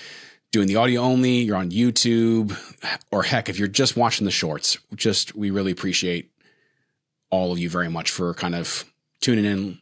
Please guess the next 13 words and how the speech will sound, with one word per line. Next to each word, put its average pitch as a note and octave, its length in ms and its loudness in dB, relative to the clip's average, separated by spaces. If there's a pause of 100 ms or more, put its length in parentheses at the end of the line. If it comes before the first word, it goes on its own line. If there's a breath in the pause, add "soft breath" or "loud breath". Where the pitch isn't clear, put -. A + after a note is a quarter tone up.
(100)
listening G2 340 0
to F#2 200 -2
us, - 340 0 (460 loud breath)
and A2+ 360 2
kind A#2+ 180 2
of B2 220 0 (340)
keeping C#3+ 260 4
us C#3+ 120 2
being C#3 220 2
pushed C#3+ 240 0
on. D3+ 200 2
I - 40 -2
mean, F2+ 460 -2